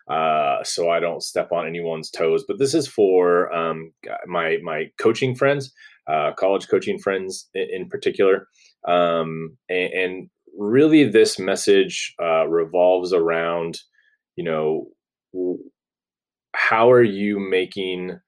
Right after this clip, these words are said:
uh, what is your statement about who you're going to be as a coach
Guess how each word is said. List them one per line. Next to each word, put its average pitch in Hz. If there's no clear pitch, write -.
uh, 78
what 95
is 110
your 95
statement 85
about 85
who -
you're 98
going 90
to 82
be 85
as 80
a 80
coach -